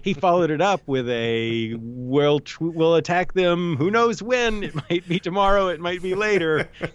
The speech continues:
Speaker 1: It, just this, uh, this weird back and forth that, that reveals what we have talked about, that there's not really a consistent Trump foreign policy. Um, and that, I, you know, having a,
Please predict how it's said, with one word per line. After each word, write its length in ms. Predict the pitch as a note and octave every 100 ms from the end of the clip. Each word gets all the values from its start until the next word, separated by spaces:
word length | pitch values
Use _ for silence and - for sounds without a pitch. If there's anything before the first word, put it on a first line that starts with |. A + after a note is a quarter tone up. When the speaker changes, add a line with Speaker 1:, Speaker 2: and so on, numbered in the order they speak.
| -
Speaker 1:
It, 160 | G3+ - -
just 280 | A#3 - B3
this, 160 | - -
uh, 180 | E3+ F#3
this 240 | F#3 - - - -
weird 360 | F#3 C4 B3 D3+
back 300 | B2+ F3+ -
and 160 | D3+
forth 560 | - - E3+ D#3+ G2+ - D3+
that, 260 | D3 -
that 160 | G3+ -
reveals 680 | G3 E3+ A#3+ A3 A#2+ A#2+
what 240 | D3+ D#3 -
we 160 | D3+ C3+
have 140 | A#2
talked 320 | - A2 -
about, 480 | E2+ F2 F2+ F#3+ -
that 200 | C#3+ C#3+ - - - _ _ _ - _
there's 280 | C#3 F#3+ E3+
not 360 | G3+ A#3+ C4 F3
really 360 | D#3 F#3+ F#3 C3+
a 80 |
consistent 800 | C#3 D#3+ D3+ - E3 - C#3 B2+ -
Trump 420 | - D3 C#3 -
foreign 420 | - C#3 A#2+ A2+ G2
policy. 720 | A2+ F#2+ F2 - F#2 - - _ -
Um, 440 | C3 A#2+ G#2+ G2 - _ _ _ _ - _ _ - - -
and 220 | F3+ F3+ -
that, 200 | G3 -
I, 140 | F3 G3+ - D#3+
you 100 | A3+
know, 160 | G3 -
having 440 | A2+ C#3 G#3 B3
a, 160 | F#3 F#3